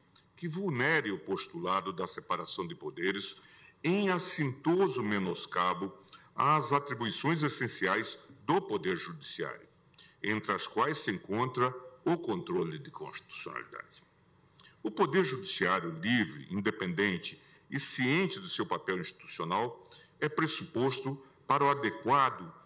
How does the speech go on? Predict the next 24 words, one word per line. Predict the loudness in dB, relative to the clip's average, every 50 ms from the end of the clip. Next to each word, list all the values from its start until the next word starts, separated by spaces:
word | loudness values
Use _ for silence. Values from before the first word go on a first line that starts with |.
| -20 _ -2
adimplemento | 0 0 0 0 -2 -6 -6 0 2 2 2 4 4 4 4 2 2 -2 -6
dos | -6 -4 -6 -4 -4
objetivos | -4 -2 -2 0 0 -2 -2 -2 -4 -4 -2 -4 -2 -2
da | -2 0
República, | 0 0 -2 -2 -4 -12 -14 -14 -16 -20 -20 -20 -20 -20 _ _ -20 -20 -20 _ -2
para | 0 0 0
fiel | 0 -2 -2 2 4 6 6 6 6 2 0 -4
cumprimento | -8 -8 -4 -2 0 2 2 0 0 -2 -6
dos | -14 -10 -10 -10
postulados | -4 -2 -2 -2 -2 -4 -2 0 4 4 4 4 4 0 -6 -8 -8 -10 -14 -20 -20 -20 -20 _ -2
em | -2 -2
que | 0 0 -2
se | -2 -2 -4 -4
fundam | -6 -2 0 0 2 2 2 2 2 0 0 -4 -6 -6
o | -2
Estado | -2 -2 0 2 4 4 4 2 0 -2
Democrático | 0 2 2 2 0 0 0 0 -2 -2 -6 -10 -10
de | -12 -12 -8
Direito | -6 -6 -4 -4 -8 -10 -14 _ _ -20 -20 -20 -20 -20 _ -8
e | -8
para | -2 0 2 2 2
o |
devido | 2 2 0 2 2 2 2 4
respeito | 2 2 2 0 -2 2 2 4 4 4 0 -2 -4 -4